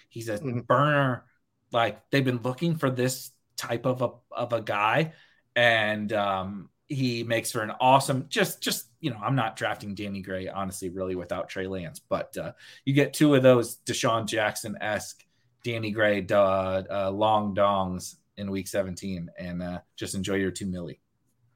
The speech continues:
Speaker 2: All right, so I am gonna be serious about the San Francisco forty-niners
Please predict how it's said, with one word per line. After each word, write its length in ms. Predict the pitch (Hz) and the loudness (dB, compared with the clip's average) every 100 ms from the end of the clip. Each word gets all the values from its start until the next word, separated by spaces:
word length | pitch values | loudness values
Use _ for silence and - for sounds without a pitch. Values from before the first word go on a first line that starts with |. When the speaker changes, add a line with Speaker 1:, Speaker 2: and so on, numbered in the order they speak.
| _ - - - - - _ | _ -20 -20 -20 -20 -20 _
Speaker 2:
All 100 | 139 | -2
right, 260 | 104 - - _ | 0 -2 -8 _
so 260 | - 127 120 | 2 4 6
I 280 | 135 156 | 10 12
am 160 | 175 160 | 12 10
gonna 180 | 143 131 | 2 0
be 180 | 117 113 | 0 -4
serious 520 | - 110 104 107 - | -4 -4 -2 -2 -4
about 260 | 104 104 | -2 -2
the 60 | 113 | -4
San 220 | - 113 | -8 -8
Francisco 360 | 101 110 - 107 | -8 -10 -8 -8
forty-niners 800 | - 107 104 101 98 92 - | -4 -2 -2 -2 -4 -6 -10